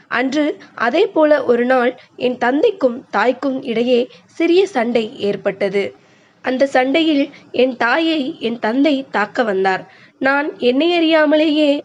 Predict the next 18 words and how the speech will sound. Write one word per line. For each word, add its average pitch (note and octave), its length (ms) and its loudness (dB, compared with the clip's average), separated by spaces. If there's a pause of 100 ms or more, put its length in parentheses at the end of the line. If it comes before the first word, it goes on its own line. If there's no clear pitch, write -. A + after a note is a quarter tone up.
அவரை A#3 320 -2
அடிப்பதற்கு C4 720 -2 (200)
என் G#3 240 -4
கைகள் G#3 480 -2 (120)
ஓங்கியது. F3+ 540 -4 (580)
அந்த B3+ 280 0
சமயத்தில் D4 640 0 (280)
என் B3 260 -2
தாய் D4 320 0 (140)
என்னை A#3 500 -2
தடுத்து G3+ 360 -2
விட்டார்கள். F3 580 -4 (680)
ஆனால் B3+ 480 0 (260)
இது C4+ 240 -2
தவறு D4+ 420 2 (120)
என்று B3+ 540 -2
எனக்கு G3+ 360 -2
புரிந்தது. G3 540 -2